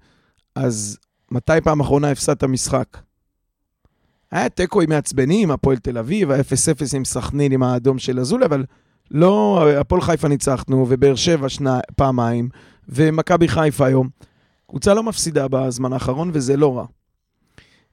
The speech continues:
אמ, נס ציונה, כן, באו, נתנו שלושה גולים, זה מפתיע, אחרי שנתנו שני גולים. היום חיפה נתנו עוד שני גולים.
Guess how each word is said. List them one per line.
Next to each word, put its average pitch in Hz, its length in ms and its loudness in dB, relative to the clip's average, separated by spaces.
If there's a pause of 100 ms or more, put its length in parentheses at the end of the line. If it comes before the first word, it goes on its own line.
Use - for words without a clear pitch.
(140)
אמ, 139 840 2 (960)
נס 156 160 0
ציונה, 160 400 -2
כן, 180 260 -2
באו, 175 200 2
נתנו 143 240 -4
שלושה 165 340 0
גולים, 131 280 2
זה 127 120 0
מפתיע, 139 380 -2
אחרי 147 140 -2
שנתנו 143 380 -2
שני 190 240 0
גולים. 143 400 -2 (600)
היום 175 260 2
חיפה 165 320 0
נתנו 147 340 -6
עוד 160 180 0
שני 143 200 -6
גולים. 135 380 -2